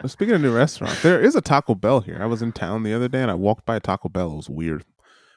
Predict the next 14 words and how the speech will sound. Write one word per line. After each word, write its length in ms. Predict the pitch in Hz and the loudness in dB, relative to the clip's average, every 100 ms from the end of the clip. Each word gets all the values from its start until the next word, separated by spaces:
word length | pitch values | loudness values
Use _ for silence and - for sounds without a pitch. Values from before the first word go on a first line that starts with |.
| _ | _
Haven't 200 | 117 110 | -2 0
been 120 | 101 | 0
in 100 | 110 | 0
it, 80 | 107 117 | -2 -8
but 140 | 104 | -6
there's 120 | 101 | -6
a 60 | 95 | -6
Taco 320 | - 113 - | -6 -6 -8
Bell 280 | 90 92 95 | -12 -12 -12
in 60 | 78 | -14
Wellington. 440 | 87 92 92 - - | -14 -14 -16 -20 -18
<laughs> 40 | - 214 - - - | -2 0 2 2 4
It's 220 | 180 175 | 2 2
just, 320 | 131 135 - | -2 -6 -8